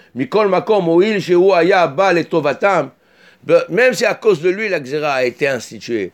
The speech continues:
de jeter les enfants au Nil. Mais puisque lui venait pour les sauver, donc c'est pas considéré comme étant quelque chose de négatif. Chez Ahar, chez Ushlar, ben, parce que juste après qu'il a été jeté lui-même dans l'eau, les, les, les sorciers ont dit à Pharaon de, que, que ça y est,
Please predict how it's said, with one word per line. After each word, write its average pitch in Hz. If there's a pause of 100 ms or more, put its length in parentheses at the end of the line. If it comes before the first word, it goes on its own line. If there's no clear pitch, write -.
de 123
jeter 160
les 160
enfants 127
au 127
Nil. 117
Mais 143
puisque 156
lui 202
venait 170
pour 123
les 120
sauver, 233
donc 196
c'est 175
pas 190
considéré 156
comme 143
étant 151
quelque 123
chose 135
de 131
négatif. 113 (540)
Chez -
Ahar, 175
chez 165
Ushlar, 180
ben, 135
parce -
que 147
juste 185
après 170
qu'il 131
a 117
été 120
jeté 143
lui-même 131
dans 175
l'eau, 233 (420)
les, 170 (260)
les, 151
les 147
sorciers 233 (140)
ont 196
dit 208
à 214
Pharaon 190
de, 180
que, 180
que 190
ça 180
y 147
est, 110